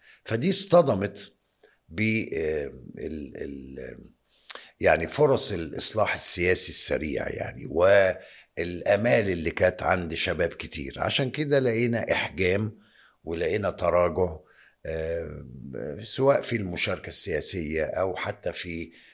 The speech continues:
آه، شغل المجتمع المدني و-، والى آخره. والناس يعني شافت إنه يعني، آه، فرص ممارسة، آه، دورها أو المشاركة بالمعنى هتبقى صعبة يعني. وده واقع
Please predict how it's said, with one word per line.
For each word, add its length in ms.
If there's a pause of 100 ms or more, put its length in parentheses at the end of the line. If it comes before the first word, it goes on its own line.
(140)
آه، 840
شغل 420
المجتمع 600
المدني 640
و-، 60
والى 480
آخره. 220
والناس 760
يعني 280
شافت 460
إنه 480 (520)
يعني، 540 (640)
آه، 540
فرص 640
ممارسة، 640 (200)
آه، 320
دورها 580
أو 320
المشاركة 800
بالمعنى 720 (260)
هتبقى 340
صعبة 400
يعني. 220 (480)
وده 260
واقع 500